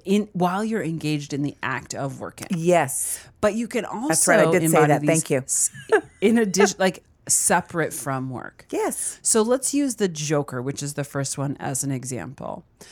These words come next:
Speaker 1: So the Joker play, personality is that your play always revolves around fun and nonsense. They say you enjoy practical jokes or always have a joke to tell,
Speaker 2: Mm-hmm.
Speaker 1: hopefully,
Speaker 2: Mm-hmm.
Speaker 1: uh, workplace appropriate.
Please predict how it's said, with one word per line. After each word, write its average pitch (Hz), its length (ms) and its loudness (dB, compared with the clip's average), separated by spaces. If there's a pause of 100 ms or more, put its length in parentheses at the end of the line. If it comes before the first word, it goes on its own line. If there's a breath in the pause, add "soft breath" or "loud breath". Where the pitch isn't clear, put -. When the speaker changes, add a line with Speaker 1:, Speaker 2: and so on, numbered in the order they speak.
(100)
Speaker 1:
So 190 240 4
the 185 140 2
Joker 202 420 0
play, 160 280 -2
personality 143 680 -4
is 139 120 -4
that 147 140 -4
your 151 120 -2
play 160 220 -2
always 147 280 2
revolves 135 400 -4
around 131 240 -4
fun 180 340 2
and 165 240 0
nonsense. 135 760 -4
They 147 180 -2
say 139 280 0
you 139 260 -2
enjoy 135 260 -4
practical 135 520 -8
jokes 175 840 -2 (140)
or 143 160 0
always 139 240 0
have 175 240 0
a 302 80 2
joke 170 260 4
to 160 140 -6
tell, 139 380 -2
Speaker 2:
Mm-hmm. 185 100 0
Speaker 1:
hopefully, 165 560 0 (200)
Speaker 2:
Mm-hmm. 147 340 -4 (540)
Speaker 1:
uh, 123 200 -6
workplace 131 460 -8
appropriate. 139 500 -8